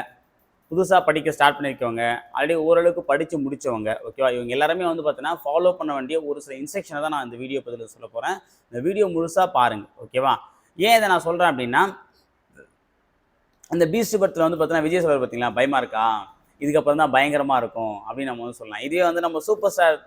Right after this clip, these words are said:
அஹ், டயலாக் சொல்லலாம் அப்படின்னா, "இதுக்கப்புறம் தான் தரமான சிறப்பான சம்பவங்கள்லாம் வந்து பார்க்க போற" அப்படின்னு வந்து நம்ம சொல்லலாம், ஓகேவா? அதே மாதிரி வந்து நம்ம, அஹ், ஏ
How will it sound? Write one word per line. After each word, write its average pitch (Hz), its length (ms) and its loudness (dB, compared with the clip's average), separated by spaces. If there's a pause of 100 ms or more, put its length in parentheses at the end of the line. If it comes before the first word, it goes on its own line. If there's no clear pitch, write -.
(400)
அஹ், 143 280 -2
டயலாக் 160 300 4
சொல்லலாம் 147 180 -4
அப்படின்னா, 139 240 -2 (400)
"இதுக்கப்புறம் 180 480 4
தான் 190 160 0
தரமான 185 440 4 (100)
சிறப்பான 190 600 2
சம்பவங்கள்லாம் 165 640 2
வந்து 147 200 4 (960)
பார்க்க 156 300 6
போற" 127 140 4 (360)
அப்படின்னு 147 320 0
வந்து 143 160 -2
நம்ம 120 240 -4
சொல்லலாம், 110 340 -8
ஓகேவா? 160 300 2 (340)
அதே 196 160 2
மாதிரி 190 240 6
வந்து 185 160 -2 (140)
நம்ம, 175 120 0 (1040)
அஹ், 135 340 0 (100)
ஏ 208 80 4